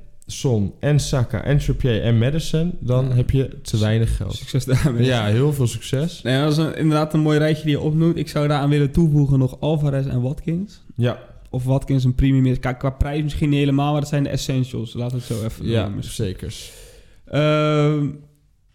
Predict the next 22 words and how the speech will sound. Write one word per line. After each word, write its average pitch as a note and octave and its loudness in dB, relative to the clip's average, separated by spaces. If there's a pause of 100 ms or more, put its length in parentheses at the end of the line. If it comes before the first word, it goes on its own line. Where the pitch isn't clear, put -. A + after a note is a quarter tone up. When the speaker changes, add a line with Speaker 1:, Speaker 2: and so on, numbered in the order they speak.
(460)
Speaker 2:
ja, C3 -4
keuzes D#3+ 0
maken. C#3 0
Er C3+ 4
moeten D#3+ 4
knopen D#3+ 0
doorgehakt C#3 2
worden. B2+ 0 (120)
En C#3 -2
dat C3+ 4
Speaker 1:
Zullen D3+ 6
Speaker 2:
gaan C#3 4
Speaker 1:
we C3+ 6
Speaker 2:
wij, C#3+ 6
Speaker 1:
ze - 6
Speaker 2:
eh, C#3 2
de C#3+ 2
komende C#3 4 (160)
minuten C3 2
proberen B2 -2
te - -8
doen. A#2+ -4